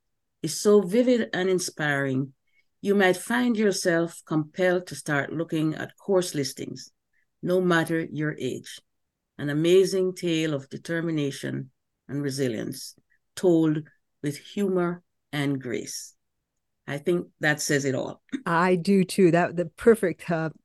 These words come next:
Speaker 2: thank you for reading that. I thank the person who sent that off to you. So yes. Now, I do like to end the podcasts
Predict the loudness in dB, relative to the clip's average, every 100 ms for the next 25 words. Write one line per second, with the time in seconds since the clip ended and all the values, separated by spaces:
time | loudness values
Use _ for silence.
0 | _ 2 2 _ _ 4 4 4 6 8
1 | 10 10 8 4 0 -2 -6 -2 -2 -2
2 | -2 0 0 -2 0 0 0 -6 -18 -4
3 | -2 0 -2 0 -4 -6 -6 -4 -4 -4
4 | -4 -2 -4 -6 -12 -16 _ _ _ _
5 | _ _ _ _ -2 -2 2 0 6 8
6 | 8 6 4 2 0 4 4 2 0 -8
7 | _ _ -14 -4 -2 0 0 -2 -2 -8
8 | -12 -14